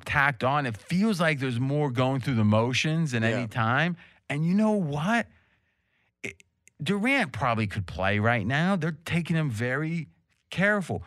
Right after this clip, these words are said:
Speaker 2: And that's why some of these regular seasons are misleading. The Milwaukee unbelievable regular season, because when you have so many of the other teams going through the motions,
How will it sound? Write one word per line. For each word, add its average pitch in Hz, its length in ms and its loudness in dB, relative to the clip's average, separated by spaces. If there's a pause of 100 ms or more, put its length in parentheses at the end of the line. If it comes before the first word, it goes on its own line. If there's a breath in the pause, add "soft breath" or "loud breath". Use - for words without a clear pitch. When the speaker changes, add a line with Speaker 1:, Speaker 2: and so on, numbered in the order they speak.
Speaker 2:
And 151 160 2
that's 190 220 0
why 190 160 4
some 156 240 0
of 147 60 -2
these 143 180 -2
regular 156 420 2
seasons 139 480 -2
are 135 120 2
misleading. 143 840 -2
The 143 80 0
Milwaukee 143 680 0
unbelievable 139 720 0
regular 131 420 0
season, 123 420 -4 (320 loud breath)
because 147 320 0
when 143 140 -2
you 135 120 -4
have 180 300 0
so 180 160 -2
many 165 200 -2
of 151 60 2
the 147 60 2
other 143 220 0
teams 127 360 -6
going 135 380 -2
through 147 200 -2
the 131 100 -2
motions, 147 560 -2